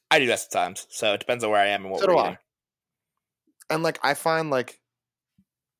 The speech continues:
Speaker 2: like, will you do that anywhere? Are you cool with that?
Speaker 1: No, like I said, it depends on where you are. If we're at number five, that's not happening.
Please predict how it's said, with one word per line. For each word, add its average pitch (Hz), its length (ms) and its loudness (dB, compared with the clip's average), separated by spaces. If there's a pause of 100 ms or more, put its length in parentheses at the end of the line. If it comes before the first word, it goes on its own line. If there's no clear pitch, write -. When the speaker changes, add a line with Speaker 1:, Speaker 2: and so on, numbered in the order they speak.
(480)
Speaker 2:
like, 156 140 4
will 165 80 4
you 156 120 -4
do 151 140 0
that 139 160 6
anywhere? 131 400 0
Are 131 80 0
you 120 120 -8
cool 113 200 -2
with 117 120 -4
that? 135 240 0 (1600)
Speaker 1:
No, 139 340 0
like 101 120 -2
I 110 80 -4
said, 110 180 -2
it 92 80 -10
depends 104 240 -12
on 107 60 -6
where 104 80 -6
you 120 120 -2
are. 95 100 0
If - 100 -10
we're 113 80 -2
at 101 60 -4
number - 180 -6
five, 101 580 2
that's 104 180 -8
not 104 180 -6
happening. 90 440 -6